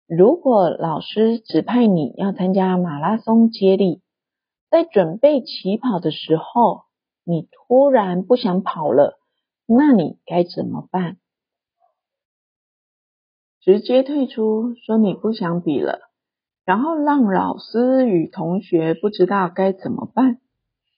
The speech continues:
还是无论如何平复自己的情绪，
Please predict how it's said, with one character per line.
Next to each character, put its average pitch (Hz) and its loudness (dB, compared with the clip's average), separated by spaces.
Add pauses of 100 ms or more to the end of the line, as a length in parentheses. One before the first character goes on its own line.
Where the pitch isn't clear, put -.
(160)
还 175 2
是 226 4
无 196 4
论 294 2
如 196 6
何 185 -2
平 170 -6
复 196 0
自 247 -2
己 - -6
的 - -6
情 147 -12
绪， - -6